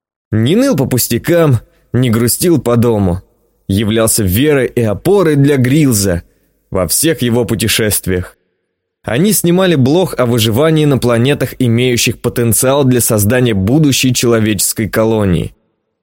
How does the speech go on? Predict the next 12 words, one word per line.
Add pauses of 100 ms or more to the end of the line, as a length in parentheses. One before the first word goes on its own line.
Идея
принадлежала
Грилзу, (120)
он
и
был
главным
героем, (280)
лицом, (240)
мелькающим
в
камере.